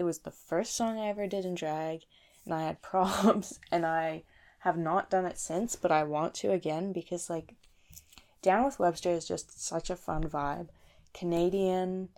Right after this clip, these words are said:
If you don't know them, like, please check them out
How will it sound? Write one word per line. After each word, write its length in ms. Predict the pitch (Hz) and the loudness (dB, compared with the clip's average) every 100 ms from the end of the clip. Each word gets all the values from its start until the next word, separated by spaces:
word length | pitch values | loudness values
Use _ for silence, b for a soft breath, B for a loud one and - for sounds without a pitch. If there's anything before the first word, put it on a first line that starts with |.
| b b b b b - | b b b b b -8
If 160 | - | -2
you 60 | 254 | 2
don't 220 | 330 - | 2 2
know 220 | 185 175 | 4 6
them, 320 | 175 175 175 - | 6 4 0 -2
like, 360 | 175 175 - - | 2 2 0 -18
please 300 | - 214 202 | -10 -6 -4
check 220 | - 160 160 | -2 -2 -2
them 180 | 156 | -4
out 240 | 151 147 | -4 -6